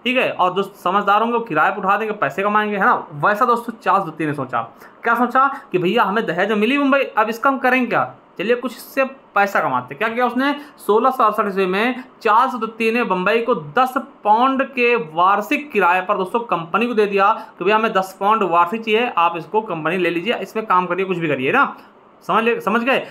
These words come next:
अब देखिए note करके लिख लीजिएगा कि बम्बई का governor Gerald Anguiar सोलह सौ उनहत्तर से लेकर के सोलह सतहत्तर तक बम्बई का वास्तविक संस्थापक माना जाता है। याद रखिएगा,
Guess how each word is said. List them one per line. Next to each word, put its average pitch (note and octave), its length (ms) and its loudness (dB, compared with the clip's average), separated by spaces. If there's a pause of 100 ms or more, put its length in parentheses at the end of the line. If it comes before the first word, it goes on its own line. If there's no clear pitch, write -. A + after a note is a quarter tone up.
(160)
अब G#3 140 0
देखिए A#3+ 180 0
note A3+ 240 0
करके A#3 140 -2
लिख A3+ 120 -2
लीजिएगा G#3 580 0
कि G3 60 0
बम्बई A3 420 0
का C4 60 -8 (100)
governor G#3+ 440 2 (180)
Gerald G#3+ 600 2 (140)
Anguiar F3+ 580 2
सोलह A#3 680 2
सौ B3 180 -4
उनहत्तर G3 540 0
से G#3+ 100 -4
लेकर F3+ 200 0
के A3 180 -4
सोलह F#3+ 260 -2
सतहत्तर F3 320 -2
तक G#3 180 0
बम्बई D#3+ 400 -2
का F#3+ 120 0
वास्तविक D3 460 -2
संस्थापक C#3+ 500 -2
माना A#2+ 220 -4
जाता B2+ 120 -10
है। B2+ 100 -8
याद D#3+ 160 2
रखिएगा, F#3+ 420 0